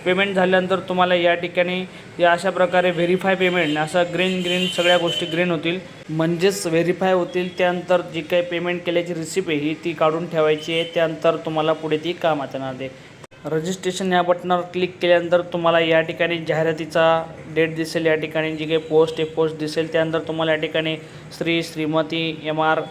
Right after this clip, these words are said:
हे या ठिकाणी टाकायचे. फर्स्ट नेम, मिडल नेम, लास्ट नेम या ठिकाणी तुम्हाला फिल करून घ्यायचं आहे. मित्रांनो, या ठिकाणी तुमचा जो काही आधारवर जो ॲड्रेस आहे,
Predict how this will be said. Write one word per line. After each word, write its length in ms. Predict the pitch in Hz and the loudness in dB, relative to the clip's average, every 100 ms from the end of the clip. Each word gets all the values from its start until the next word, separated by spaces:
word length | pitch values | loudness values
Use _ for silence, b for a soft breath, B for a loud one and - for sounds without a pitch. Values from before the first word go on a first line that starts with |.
| - B B B - | -14 B B B -2
हे 160 | 170 | 4
या 100 | 175 | 4
ठिकाणी 320 | 160 165 165 165 | 4 0 -2 0
टाकायचे. 400 | 156 151 147 143 | 0 0 -4 -4
फर्स्ट 380 | - 165 165 | -2 -4 -2
नेम, 160 | 170 165 | -2 -2
मिडल 360 | 165 160 165 165 | -2 0 0 0
नेम, 240 | 165 160 | 0 0
लास्ट 340 | 151 156 151 175 | 2 2 0 -6
नेम 200 | 165 160 | -4 0
या 80 | 151 | -2
ठिकाणी 340 | 156 156 156 | -2 -2 -2
तुम्हाला 320 | 156 151 156 | -2 0 0
फिल 260 | 165 175 160 | 0 -2 0
करून 280 | 151 135 131 | -2 -2 -6
घ्यायचं 300 | 131 127 135 | -8 -8 -10
आहे. 120 | 127 B B B 160 | -10 B B B -8
मित्रांनो, 400 | 156 175 180 180 | -2 -2 0 0
या 220 | 160 165 | 2 2
ठिकाणी 360 | 165 170 170 | 2 -2 -2
तुमचा 320 | 165 165 160 165 | -2 -4 0 0
जो 120 | 165 | 2
काही 180 | 165 160 | 4 4
आधारवर 420 | 147 160 170 175 | 4 4 4 4
जो 140 | 170 | 6
ॲड्रेस 420 | 156 147 165 170 | 4 4 2 2
आहे, 100 | 165 | -2